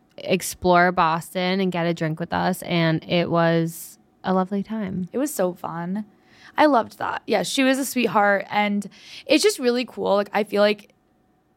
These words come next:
Speaker 2: I mean, I'm thankful for this podcast in so many ways, and obviously that I get to do it with you, but I think ultimately, like, getting to meet people through the podcast, like, seeing people that meet each other because of the podcast, like, that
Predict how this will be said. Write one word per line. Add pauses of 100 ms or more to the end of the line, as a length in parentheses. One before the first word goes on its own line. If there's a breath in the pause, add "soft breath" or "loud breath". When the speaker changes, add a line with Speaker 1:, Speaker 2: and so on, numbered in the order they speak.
(180)
Speaker 2:
I
mean,
I'm
thankful
for
this
podcast
in
so
many
ways, (100)
and
obviously
that
I
get
to
do
it
with
you,
but (1120 soft breath)
I
think (200)
ultimately,
like,
getting
to
meet
people (920)
through
the
podcast,
like,
seeing
people
that
meet
each
other
because
of
the
podcast,
like,
that